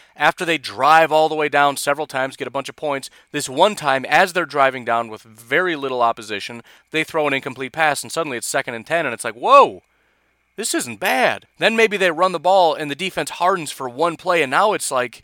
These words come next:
now it's third and nine. And then Za'Darius tees off and gets a sack. Boom. Defense hardened for just long enough. And again, what was it? It was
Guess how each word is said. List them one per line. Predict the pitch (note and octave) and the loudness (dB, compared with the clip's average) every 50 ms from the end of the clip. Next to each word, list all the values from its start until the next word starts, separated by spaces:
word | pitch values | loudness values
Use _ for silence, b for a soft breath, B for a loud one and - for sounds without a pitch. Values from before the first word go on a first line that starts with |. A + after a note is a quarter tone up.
| _ _ | _ _
now | - C#3+ F#3+ A3+ G3 | -6 -2 0 0 0
it's | - - - - - | 0 -4 -10 -10 -6
third | - F3 E3 E3 D#3 C#3 | 0 0 2 2 2 0
and | B2 A#2 A2+ | -4 -6 -4
nine. | A#2 C#3 F3+ G#3 G#3+ F3 B2 G#2+ F#2+ E2 D2+ _ _ _ _ _ _ _ | -2 2 2 4 4 2 0 -4 -10 -14 _ _ _ _ _ _ _ _
And | - E3 F#3+ | -8 -2 0
then | G#3+ G3+ | 0 0
Za'Darius | F3 D#3 F#3 D#3 F3+ G3 G#3+ G#3 G3 F3 | 0 -2 -2 0 2 2 2 2 2 0
tees | - - F#3+ G3 F3 D#3 | -2 -6 -6 -4 0 2
off | D#3 D#3 D3+ - | 2 2 2 0
and | D3 C3+ | -4 -6
gets | C#3 C3 - | -6 -6 -6
a | B2 | -6
sack. | - - C#3+ B2 B2 A#2+ - A#2 | -6 -2 0 0 -2 -2 -4 -4
Boom. | G#2+ C#3+ D3+ D3+ C#3 A#2+ G2 F2+ | 0 2 2 2 2 0 -4 -8
Defense | F2 B2 C3 C3+ - - B2+ A#2 G#2+ - - - - | -8 -8 -8 -8 -4 -4 -6 -4 -6 -8 -12 -12 -14
hardened | - - C#3 B2+ B2+ A#2 A2+ A2 - | -6 0 0 0 0 0 -6 -14 -14
for | - A#2+ A2 | -12 -12 -12
just | G#2 - - F3 D#3+ C#3 - | -10 -6 -2 -2 -2 -2 -2
long | C#3+ C#3 C3+ C3 B2+ | -2 0 0 0 0
enough. | B2 A#2+ A2+ G2+ - - - _ _ _ | -2 -4 -4 -4 -6 -8 -14 _ _ _
And | E3+ F3 | -6 -6
again, | G3+ G3 B3+ A3+ E3 | 0 0 0 0 2
what | D3 E3 D#3+ D#3 | 2 2 2 4
was | F3+ F#3+ D#3 A2 | 4 4 4 4
it? | F#2 F2 _ | 0 -10 _
It | - - | -16 -10
was | A#2 A2 G2+ F#2 - - | -10 -10 -10 -10 -12 -14